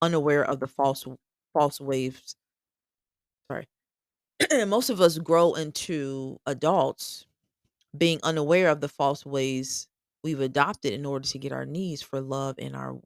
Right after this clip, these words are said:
and worth met. But if we happen to be shaken awake like I was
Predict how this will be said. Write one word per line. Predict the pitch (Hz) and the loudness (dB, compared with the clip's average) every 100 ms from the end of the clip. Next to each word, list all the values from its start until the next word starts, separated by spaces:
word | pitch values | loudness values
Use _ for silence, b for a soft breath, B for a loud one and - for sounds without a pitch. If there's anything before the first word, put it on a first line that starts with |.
| - | -8
and | 139 135 | -8 -4
worth | 135 131 131 | -4 -4 -6
met. | 131 139 110 _ _ _ _ _ _ _ _ _ _ _ _ _ _ _ - | -8 -8 -8 _ _ _ _ _ _ _ _ _ _ _ _ _ _ _ 2
But | 160 | 4
if | 160 | 4
we | 170 | 2
happen | 160 208 - 403 | 6 6 6 4
to | 233 | 2
be | 175 165 | -2 0
shaken | - - 196 208 | 2 4 4 4
awake | 208 190 147 151 - | 0 4 4 4 0
like | 135 139 | 0 6
I | 160 | 6
was | 139 - 127 147 | 6 0 -2 -4